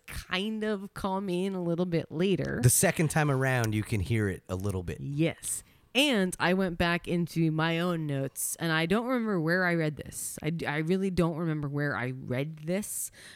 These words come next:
Speaker 1: but I remember, like, in Phish history, someone being able to track, like, the origins of the Wilson and the show it started at. And it was supposed to be at the fucking Beacon
Speaker 2: Yes.
Speaker 1: Theater. So
Speaker 2: Spring
Speaker 1: that,
Speaker 2: ninety-four.
Speaker 1: at, at,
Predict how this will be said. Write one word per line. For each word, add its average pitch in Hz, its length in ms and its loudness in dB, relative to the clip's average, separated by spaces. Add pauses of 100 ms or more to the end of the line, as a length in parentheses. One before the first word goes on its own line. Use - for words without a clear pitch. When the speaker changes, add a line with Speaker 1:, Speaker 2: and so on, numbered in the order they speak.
(100)
Speaker 1:
but 180 100 4
I 160 60 2
remember, 202 640 2
like, 160 340 0
in 196 360 0
Phish - 420 -2
history, 180 600 -2
someone 170 380 0
being 170 180 0
able 160 200 -2
to 139 80 -2
track, - 680 -6
like, 147 180 -6
the 143 200 -12
origins 185 760 -2 (100)
of 156 520 -6
the 147 80 -8
Wilson 139 600 -4
and 151 180 -2
the 131 60 -2
show 160 520 -2
it 135 160 -6
started 160 480 -6
at. 262 360 -12 (440)
And 185 80 4
it 190 60 4
was 156 140 -2
supposed 208 500 0
to 233 80 0
be 180 420 0
at 151 160 -2
the 147 80 0
fucking 151 540 -4 (140)
Beacon 165 420 0
Speaker 2:
Yes. - 80 -20 (220)
Speaker 1:
Theater. 226 300 2 (360)
So - 300 6
Speaker 2:
Spring 170 120 2
Speaker 1:
that, 165 160 6 (180)
Speaker 2:
ninety-four. 123 260 -14
Speaker 1:
at, 180 200 0
at, 170 140 0